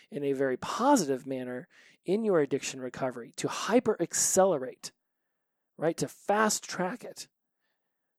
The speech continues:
Right? You, you can't make the days of your addiction recovery speed up. You can't just go from day one hundred to day one thousand, but you can certainly accelerate your personal growth and development. Send me, I, I started up an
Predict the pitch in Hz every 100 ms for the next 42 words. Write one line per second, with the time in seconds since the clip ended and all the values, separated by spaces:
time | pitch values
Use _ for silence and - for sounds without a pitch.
0 | _ - 143 151 170 175 - 269 277 202
1 | 233 226 160 147 - 151 190 220 202 175
2 | 202 202 196 208 - 208 196 202 202 202
3 | 196 - - 202 214 208 139 190 175 175
4 | 160 180 175 170 156 - - - - 160
5 | 165 180 165 185 156 147 135 147 147 151
6 | 156 147 165 165 131 120 139 - 147 139
7 | 135 - 208 202 185 190 190 - - -
8 | - - - - 165 175 175 170 - 123
9 | - 147 151 135 135 131 127 123 123 123
10 | 151 139 - _ _ _ _ _ _ _
11 | _ _ _ _ _ - - 180 196 202
12 | 196 151 151 139 139 - 175 160 160 147
13 | 156 139 135